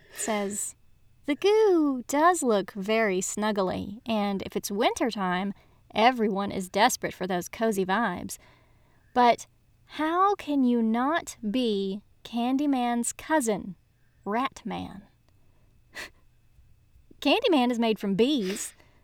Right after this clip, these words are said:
so rats are close enough. Instead of a mirror, I come out of your drain pipe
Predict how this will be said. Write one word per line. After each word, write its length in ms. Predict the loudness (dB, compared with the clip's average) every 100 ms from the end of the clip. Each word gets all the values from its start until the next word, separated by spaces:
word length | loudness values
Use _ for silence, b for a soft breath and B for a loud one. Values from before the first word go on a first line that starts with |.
| -10
so 360 | -4 0 0
rats 420 | 2 2 2 0 -2
are 140 | -2 -8 _
close 280 | -4 -4 -4
enough. 540 | -2 0 0 -2 -6 _ _ _ _ _ _ _
Instead 360 | -6 0 2 4
of 80 | 4
a 80 |
mirror, 600 | 0 0 2 2 2 -2 -6 _
I 120 | 0
come 200 | 0 2
out 120 | 2 2
of 80 |
your 140 | 2 2
drain 300 | 0 -2 -2
pipe 340 | -2 -2 -4